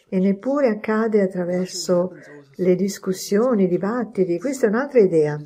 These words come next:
La gente pensa che la politica possa prevenire queste cose, ma cosa può fare? Quando accade, accade. C'è solo un uomo al potere che può agire.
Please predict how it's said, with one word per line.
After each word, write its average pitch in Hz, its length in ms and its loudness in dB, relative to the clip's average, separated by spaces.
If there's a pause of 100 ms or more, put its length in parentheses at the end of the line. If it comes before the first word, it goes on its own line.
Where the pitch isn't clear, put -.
(200)
La 165 160 -4
gente 262 380 2
pensa 226 420 4
che 196 140 -2
la 202 140 -2
politica 208 760 0
possa 214 340 0
prevenire 220 580 2
queste 180 280 -4
cose, 185 300 -2
ma 202 140 -4
cosa 262 240 0
può 269 140 -2
fare? 165 460 -4 (1000)
Quando 196 280 -2
accade, 247 320 -2
accade. 202 600 -2 (4000)
C'è 233 140 -4
solo 247 640 2
un 269 180 0
uomo 185 580 -2
al 185 160 0
potere 254 500 0
che 208 140 0
può 196 140 -2
agire. 165 680 0